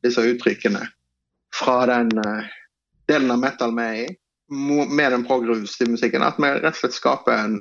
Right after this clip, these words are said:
en, eh, relativt ny, ny blanding. Og det er jo det jeg synes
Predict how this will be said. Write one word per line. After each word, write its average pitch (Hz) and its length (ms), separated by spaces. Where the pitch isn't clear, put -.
en, 120 240
eh, 107 300
relativt 147 320
ny, 131 320
ny 143 320
blanding. 117 480
Og 131 300
det 190 260
er 147 100
jo 151 80
det 120 480
jeg 135 140
synes 123 220